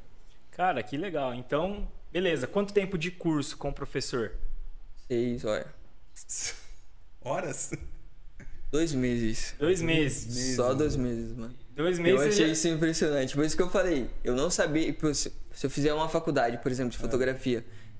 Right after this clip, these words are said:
Speaker 2: ou um curso no Senac, alguma coisa que seja conceito, eu não sabia se eu ia ter o gosto de pegar na prática, entendeu? Porque foi dois meses, foi dois meses.
Speaker 3: Mas como
Speaker 1: Prática,
Speaker 3: que era?
Speaker 1: né?
Speaker 3: Como que era essa, esse curso aí? Era
Speaker 2: Então, a gente começou, decidiu iniciar, né?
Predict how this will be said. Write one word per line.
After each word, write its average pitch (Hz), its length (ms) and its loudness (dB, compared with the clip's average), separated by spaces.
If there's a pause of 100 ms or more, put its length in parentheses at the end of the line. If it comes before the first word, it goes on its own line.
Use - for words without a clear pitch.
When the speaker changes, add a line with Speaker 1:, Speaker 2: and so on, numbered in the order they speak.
Speaker 2:
ou 127 140 2
um 151 40 0
curso 147 300 -2
no 131 100 0
Senac, 127 420 0
alguma 143 300 2
coisa 143 320 0
que - 80 -8
seja 131 280 2
conceito, 135 680 2 (260)
eu 120 80 -2
não 147 120 2
sabia 156 300 2
se 170 100 0
eu 151 60 4
ia 151 40 2
ter - 140 0
o 160 60 4
gosto 139 500 0 (480)
de 127 160 -2
pegar 135 280 2
na 139 120 2
prática, 120 440 0
entendeu? 117 360 -4
Porque 123 320 2
foi 135 460 2
dois 143 240 2
meses, 143 420 2
foi 131 220 2
dois 139 200 4
meses. 135 560 2 (240)
Speaker 3:
Mas - 120 4
como 156 120 6
Speaker 1:
Prática, 165 320 6
Speaker 3:
que 135 60 8
era? 139 100 6
Speaker 1:
né? 139 120 6
Speaker 3:
Como 196 180 0
que 165 100 -2
era 127 160 0
essa, 120 280 -4
esse 113 220 -4
curso 107 420 -6
aí? 92 140 -6
Era 104 380 -6 (340)
Speaker 2:
Então, 185 140 2
a 147 60 2
gente 208 360 2
começou, 202 480 2
decidiu 170 360 2
iniciar, 165 580 2
né? 185 220 -2